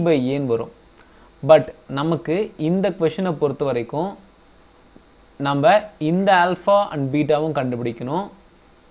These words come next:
ரூட்ஸா நமக்கு alpha by beta and beta by alpha-ன்னு கொடுத்துருக்காங்க. அப்ப இந்த sum of the roots-ல வந்து நம்ம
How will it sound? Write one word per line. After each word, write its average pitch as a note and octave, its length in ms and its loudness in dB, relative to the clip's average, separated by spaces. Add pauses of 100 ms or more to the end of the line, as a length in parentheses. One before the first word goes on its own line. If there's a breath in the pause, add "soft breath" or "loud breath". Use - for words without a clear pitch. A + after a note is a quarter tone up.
(180)
ரூட்ஸா G#3+ 420 2
நமக்கு E3 320 -2 (280)
alpha C#3 300 0 (120)
by E3 80 6 (160)
beta C3 320 0 (200)
and B2 120 -8 (100)
beta D#3 300 2 (880 soft breath)
by C#3+ 80 2 (200)
alpha-ன்னு C#3 340 -4
கொடுத்துருக்காங்க. A#2+ 480 -8
அப்ப B2+ 260 -2 (300)
இந்த C#3 120 -4 (120)
sum D3 180 -4 (120)
of F3 60 -6 (100)
the E3+ 140 4
roots-ல C#3 420 -4
வந்து B2+ 220 0 (680 soft breath)
நம்ம C3+ 200 -2